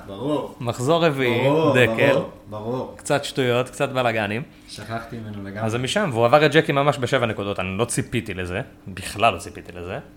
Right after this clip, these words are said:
Speaker 2: אבל מסתבר.
Speaker 1: כן.
Speaker 2: עכשיו הספסל שלך.
Speaker 1: הספסל שלי מזעזע. כאילו, מה זה מזעזע? הוא לא
Speaker 2: למה? קרסוול,
Speaker 1: לא,
Speaker 2: אחי.
Speaker 1: לא, סליחה, הוא מתחלק לשתיים.
Speaker 2: כן, הוא מתחלק
Speaker 1: הוא
Speaker 2: לשתיים,
Speaker 1: מתחלק
Speaker 2: הוא
Speaker 1: לשתיים.
Speaker 2: לגמרי מתחלק לשתיים.
Speaker 1: זה שתיים ושתיים, שתיים מזעזעים של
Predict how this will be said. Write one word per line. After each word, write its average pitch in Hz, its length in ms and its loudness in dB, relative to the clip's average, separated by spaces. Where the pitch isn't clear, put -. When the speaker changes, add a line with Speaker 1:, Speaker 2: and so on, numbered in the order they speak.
Speaker 2:
אבל 87 160 -14
מסתבר. 151 380 0
Speaker 1:
כן. - 760 -14
Speaker 2:
עכשיו 131 180 -4
הספסל 135 380 -2
שלך. 123 280 -4
Speaker 1:
הספסל 131 460 -6
שלי - 280 -4
מזעזע. 110 680 -8
כאילו, 151 220 2
מה 165 100 0
זה 190 80 -4
מזעזע? 123 380 -4
הוא 98 120 -8
לא 180 220 0
Speaker 2:
למה? 226 280 0
קרסוול, 175 560 4
Speaker 1:
לא, 98 100 -4
Speaker 2:
אחי. 156 260 -4
Speaker 1:
לא, 139 220 4
סליחה, 117 380 -6
הוא 143 80 -4
מתחלק 165 320 0
לשתיים. 139 340 -4
Speaker 2:
כן, - 120 0
הוא 92 100 -12
מתחלק 107 240 -2
Speaker 1:
הוא 110 80 -6
Speaker 2:
לשתיים, 101 200 0
Speaker 1:
מתחלק - 160 2
Speaker 2:
הוא 143 80 0
Speaker 1:
לשתיים. 113 220 0
Speaker 2:
לגמרי 107 300 2
מתחלק 92 300 -10
לשתיים. - 240 -16
Speaker 1:
זה 120 100 -8
שתיים 196 340 2
ושתיים, 107 440 -6
שתיים 151 320 -2
מזעזעים 120 600 -4
של 117 140 -6